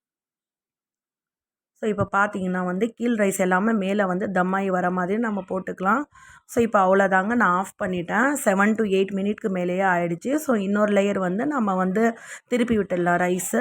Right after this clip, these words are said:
So, பிரியாணிக்கு மெயினா பார்த்தீங்கன்னா, ஒரு ரெண்டு தடவை வந்து நம்ம ரைஸ் மாத்தி மாத்தி திருப்பினோம். அப்பதான் வந்து நல்லா நமக்கு வந்து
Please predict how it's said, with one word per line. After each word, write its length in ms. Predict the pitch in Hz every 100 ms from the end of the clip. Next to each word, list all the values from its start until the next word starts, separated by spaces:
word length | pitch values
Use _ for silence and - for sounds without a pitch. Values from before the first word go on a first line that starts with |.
| 311
So, 120 | 302 190
பிரியாணிக்கு 520 | 196 214 233 233 214
மெயினா 360 | 190 190 226
பார்த்தீங்கன்னா, 420 | 233 196 175 196 240
ஒரு 100 | 190
ரெண்டு 220 | 190 196
தடவை 280 | 202 214 214
வந்து 220 | 180 233
நம்ம 220 | 233 190
ரைஸ் 240 | 180 214 190
மாத்தி 280 | 180 190
மாத்தி 260 | 190 180 208
திருப்பினோம். 520 | 196 175 170 190 247
அப்பதான் 400 | 196 - 185 196
வந்து 200 | 180 214
நல்லா 320 | 247 190 196
நமக்கு 360 | 196 185 180 180
வந்து 280 | 180 196